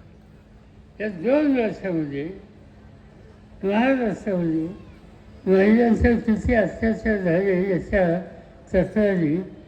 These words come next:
पोलीस स्टेशनला आल्या, याची माहिती आपल्याला नाही.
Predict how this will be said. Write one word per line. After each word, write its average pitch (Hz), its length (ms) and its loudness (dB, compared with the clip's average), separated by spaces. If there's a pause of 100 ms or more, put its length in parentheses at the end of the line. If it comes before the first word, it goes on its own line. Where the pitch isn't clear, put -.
(260)
पोलीस 220 360 4
स्टेशनला 196 600 0
आल्या, 160 340 -2 (480)
याची 175 200 -4
माहिती 175 440 2
आपल्याला 208 440 -2
नाही. 220 260 -2